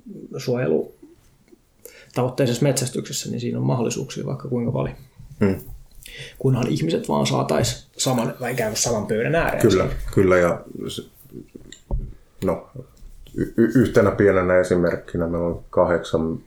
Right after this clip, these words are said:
Speaker 2: merkattua fasaninpesää tässä, tässä niin kuin mitä seurattiin pihapiirissä, niin niissä mu-, muutamassa vielä on munat.
Speaker 1: Mm.
Speaker 2: Muuten ne on tuhoutunut.
Speaker 1: Okei.
Speaker 2: Ja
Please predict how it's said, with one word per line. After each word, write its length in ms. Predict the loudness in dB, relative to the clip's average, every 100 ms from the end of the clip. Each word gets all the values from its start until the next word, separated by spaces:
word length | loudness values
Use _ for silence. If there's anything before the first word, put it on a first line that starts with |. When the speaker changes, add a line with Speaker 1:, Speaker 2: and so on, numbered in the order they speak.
| -4
Speaker 2:
merkattua 720 | 0 0 -2 -6 -2 -2 0
fasaninpesää 680 | 0 0 0 0 -2 -2 -4
tässä, 200 | -6 -14 _ -20 -20 -20 -20 -20 -20 -20 _ -4
tässä 300 | -2 0 -2
niin 140 | -2
kuin 100 | -2
mitä 160 | -4 -4
seurattiin 720 | 2 4 4 0 -2 -2 -2 -8 -20 _ _ _ -4
pihapiirissä, 680 | -2 -2 -4 -2 -2 -2 -2
niin 160 | -4
niissä 280 | -4 -6 -8 -10 -16 -18 -18 _ _ -20 _ _ _ _ _ _ -10 -10 _ _ -20 -20 _ _ _ _ _
mu-, 220 | 2 4
muutamassa 600 | 6 6 8 6 4 2
vielä 180 | 2 2
on 60 | 4
munat. 440 | 2 2 0 -4 -16 -20 0
Speaker 1:
Mm. 220 | 0 0 -10 -8
Speaker 2:
Muuten 340 | -4 -2 -2
ne 60 | -4
on 100 | -6
tuhoutunut. 640 | -4 -2 -2 -2 -4 -6 -12 -16 -6
Speaker 1:
Okei. 220 | -4 -4 -8 -18 -20 -20 -20 _ _ _
Speaker 2:
Ja 340 | 0 0 -2